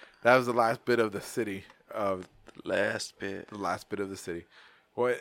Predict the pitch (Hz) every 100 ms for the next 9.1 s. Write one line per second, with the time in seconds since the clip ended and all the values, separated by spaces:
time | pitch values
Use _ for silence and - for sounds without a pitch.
0 | - 147 123 156 185 175 135 139 135 135
1 | 131 123 - - 123 98 107 - 107 104
2 | 87 90 80 76 - _ _ 113 107 107
3 | 104 - 101 87 80 76 76 _ _ _
4 | _ _ _ _ - 98 98 92 - -
5 | 98 107 - - 90 107 110 107 98 92
6 | - 120 117 - - - _ _ _ _
7 | - - - _ - 80 - 78 - _
8 | _ 90 87 90 - _ 85 90 101 92
9 | 98